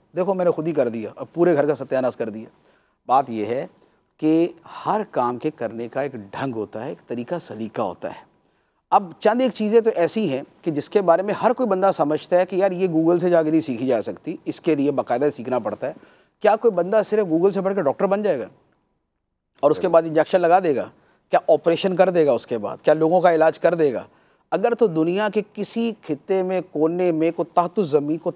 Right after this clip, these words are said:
तहत सरा के अंदर भी अगर कोई ऐसा बंदा मौजूद है तो मुझे बता दे आप, ऐसा नहीं है ना, ठीक है? ऐसे कोई इंजीनियर जो है ना वहाँ पढ़ के नहीं बन जाता।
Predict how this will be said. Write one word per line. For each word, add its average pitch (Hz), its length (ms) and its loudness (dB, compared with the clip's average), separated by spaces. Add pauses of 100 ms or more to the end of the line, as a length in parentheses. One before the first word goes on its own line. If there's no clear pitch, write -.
तहत 165 220 0
सरा 165 360 4
के 208 100 0
अंदर 190 220 0
भी 190 100 2
अगर 185 160 2
कोई 180 120 2
ऐसा 170 200 4
बंदा 165 260 2
मौजूद 143 320 -2
है 165 60 0
तो 147 60 -2
मुझे 131 180 -2
बता 123 240 -2
दे 117 120 -4
आप, 101 140 -4 (240)
ऐसा - 200 -6
नहीं 98 180 -8
है 117 60 -16
ना, 220 100 -20 (220)
ठीक 202 140 -12
है? 190 100 -14 (380)
ऐसे 165 240 -6
कोई 226 200 -6
इंजीनियर 180 600 -2
जो 151 100 -2
है 180 60 -2
ना 208 60 -4
वहाँ 143 220 -2
पढ़ 135 180 -4
के 131 120 -8
नहीं 113 260 -4
बन 123 180 0
जाता। - 320 -14